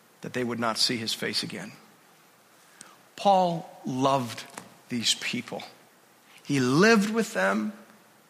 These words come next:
He prayed with them. He wept with them. This was his family, and he did not part with them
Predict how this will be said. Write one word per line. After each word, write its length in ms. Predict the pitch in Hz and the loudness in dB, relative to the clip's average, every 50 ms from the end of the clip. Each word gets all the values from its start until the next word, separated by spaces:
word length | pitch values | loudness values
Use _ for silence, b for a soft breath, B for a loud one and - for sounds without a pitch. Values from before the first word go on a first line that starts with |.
| _ | _
He 60 | - - - | -20 -12 -8
prayed 540 | - - - - 196 202 214 220 226 202 | -8 -6 -2 2 4 4 6 6 4 4
with 200 | 190 208 202 - | 2 0 -2 0
them. 180 | - 165 175 196 | 0 0 2 2
He 140 | 165 160 165 | 2 0 0
wept 720 | 139 120 120 120 120 123 160 196 202 202 - - - - | -2 -4 -6 -8 2 4 6 6 6 4 0 -8 -8 -6
with 180 | 175 180 165 196 | -6 -6 -4 -2
them. 380 | - 156 160 170 165 180 180 - - B B B B B B B B B B - | 0 2 2 2 0 -2 -6 -10 -14 B B B B B B B B B B -2
This 280 | - 139 214 226 - - | 4 6 6 6 6 4
was 300 | - - 175 170 156 - | 2 2 2 2 2 2
his 220 | - 156 147 - | 0 0 0 0
family, 880 | - - - - - 185 180 185 185 175 143 123 110 110 113 123 139 151 B B B B B B - | 0 -2 -4 -4 0 4 4 6 6 6 4 2 0 -2 -4 -6 -8 -10 B B B B B B -12
and 120 | - 127 | -8 -4
he 80 | 135 143 | -4 -4
did 240 | 143 131 156 170 160 | -2 -2 -2 -2 0
not 320 | 160 160 151 151 - - | 2 2 2 0 -2 -6
part 340 | - - - 147 143 139 - | -8 -4 0 0 2 0 0
with 160 | 139 131 120 - | -4 -8 -8 -6
them 440 | 143 135 131 127 127 123 117 110 | -4 -4 -4 -4 -6 -8 -10 -12